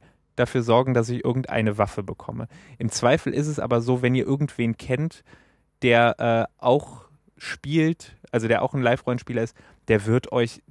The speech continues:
dann irgendein Polsterdolch oder sonst was, ähm, ausleihen, irgendwie, <laughs> irgendwie das alte Stück, das er schon lange nicht mehr benutzt oder so. Und, ähm,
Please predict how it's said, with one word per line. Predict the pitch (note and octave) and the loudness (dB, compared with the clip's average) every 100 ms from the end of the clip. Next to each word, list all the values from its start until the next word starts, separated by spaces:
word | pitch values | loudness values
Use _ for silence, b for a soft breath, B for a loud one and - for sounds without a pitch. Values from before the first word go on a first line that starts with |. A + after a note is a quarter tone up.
| - | -8
dann | A2 A#2 | -4 -2
irgendein | - B2 C3 - A2+ A2 | -2 -4 -6 -6 -6 -6
Polsterdolch | - A#2+ B2+ - A#2 A#2+ A2+ A2+ B2 - - | 0 0 0 -2 -2 0 2 4 2 0 -8
oder | A2+ A2 | -2 -2
sonst | A2 A2+ C#3 B2+ | 0 -2 -2 -2
was, | A#2 A#2 - b b b b b - | 0 -2 -8 b b b b b 0
ähm, | A#2+ A2+ A2+ A2+ | 2 4 0 -2
ausleihen, | A#2 B2 - A#2+ G#2+ A2 A2+ A2+ G#2+ | 0 0 0 0 0 0 -2 -4 -6
irgendwie, | A#2+ A#2+ - A#2+ B2 | -6 -6 -4 -4 0
<laughs> | |
irgendwie | C#3 D#3 C#3+ C#3 B2+ | 2 2 2 -2 -2
das | A#2+ A2 | 0 0
alte | B2+ - | 0 -2
Stück, | C3+ - D3 - | -4 -2 -4 0
das | A#2+ B2+ | -2 0
er | A2+ | -2
schon | A#2+ | -2
lange | A2+ A#2+ A#2+ | -2 0 -2
nicht | A2+ | -4
mehr | A2+ | -6
benutzt | A2+ A2 C3 - - | -4 -4 -4 -8 -8
oder | A#2 A2+ | -6 -4
so. | A2+ A#2 b b b b b _ | -6 -8 b b b b b _
Und, | - A#2 A2+ - | 0 2 2 -2
ähm, | A#2 A2 G#2+ G#2 G2+ | 0 0 0 -2 -6